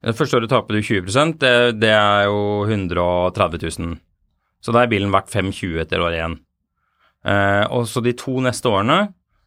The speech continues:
så faller den, eh, ti prosent, eh, pluss ti prosent. Så da er den nede og vei-, eh, da er den verdt fire hundre og tyve tusen eller noe sånt.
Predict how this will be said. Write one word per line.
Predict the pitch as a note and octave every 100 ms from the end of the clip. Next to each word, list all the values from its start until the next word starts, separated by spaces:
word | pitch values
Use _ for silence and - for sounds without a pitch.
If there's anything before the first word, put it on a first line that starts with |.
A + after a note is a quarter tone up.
| -
så | -
faller | A#2+ A2 F#2+ G2+ G#2+
den, | G#2+ G#2+
eh, | G#2+ G#2+ G#2
ti | G#2+ F#2+
prosent, | G#2+ G2 F#2 - -
eh, | G#2 G#2 G2
pluss | G2+
ti | - F#2
prosent. | G2+ A2+ F3+ G3+ - _ _ _ _ -
Så | A#2+
da | A2
er |
den | A2+
nede | G#2+ F#2
og | G2+
vei-, | F#2 F#2+
eh, | G#2 G2+ G2+
da | G2+
er |
den | G#2
verdt | G2 - _
fire | - - G2 F2 F2
hundre | F2+ E2+ E2+
og | E2+ E2+ E2+ E2+ E2+
tyve | F2+ E2
tusen | F2 E2 -
eller | E2+
noe | E2
sånt. | F#2+ G2